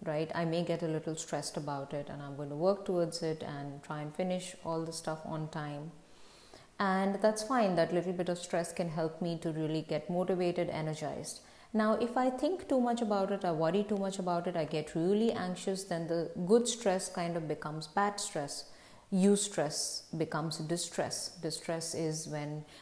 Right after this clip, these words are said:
I said, start getting really anxious and I start really worrying too much about it, and my body is tensed up and I can't think of anything else but that,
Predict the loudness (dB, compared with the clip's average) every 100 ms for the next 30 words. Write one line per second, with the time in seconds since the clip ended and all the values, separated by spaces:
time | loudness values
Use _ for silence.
0 | -6 -4 2 0 0 -4 0 0 -2 -4
1 | -2 -2 -2 -2 0 0 0 2 2 0
2 | -4 -6 -6 -6 -4 -6 -6 -6 -8 -14
3 | -4 0 4 6 4 4 2 2 0 0
4 | 0 0 -4 -4 -8 -8 -4 2 4 4
5 | 2 0 -2 -2 -4 -2 -2 -2 -6 -6
6 | -6 -4 -4 -2 -2 -2 -4 -4 -2 -2
7 | 0 -2 -2 0 0 0 -2 -2 -8